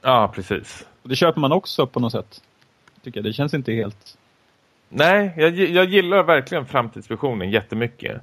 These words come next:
Speaker 2: Otroligt snygg också. Jag, eh, läste att de har spelat in mycket av det i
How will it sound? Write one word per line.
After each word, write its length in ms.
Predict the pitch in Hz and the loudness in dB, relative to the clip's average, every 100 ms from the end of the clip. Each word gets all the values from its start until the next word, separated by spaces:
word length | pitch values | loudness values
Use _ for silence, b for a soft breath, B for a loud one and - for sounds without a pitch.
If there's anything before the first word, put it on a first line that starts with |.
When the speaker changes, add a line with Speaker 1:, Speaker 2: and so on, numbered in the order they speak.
| _ b b b | _ b b b
Speaker 2:
Otroligt 340 | 131 160 160 | 0 2 2
snygg 340 | - - 165 117 | 0 0 0 2
också. 320 | 101 - 110 | -2 -2 0
Jag, 220 | 117 117 | 2 2
eh, 40 | 107 - - _ _ - - - _ _ _ - | 0 -10 -20 _ _ -18 -16 -18 _ _ _ -6
läste 420 | 123 123 - - | 2 2 2 -2
att 80 | 117 | 0
de 280 | 120 113 110 | 0 2 0
har 100 | 113 | -4
spelat 340 | - 113 113 | -2 -2 0
in 100 | 117 | 0
mycket 220 | 117 - | 0 0
av 160 | 120 107 | 0 0
det 80 | 110 | -2
i 240 | 110 107 | -4 -8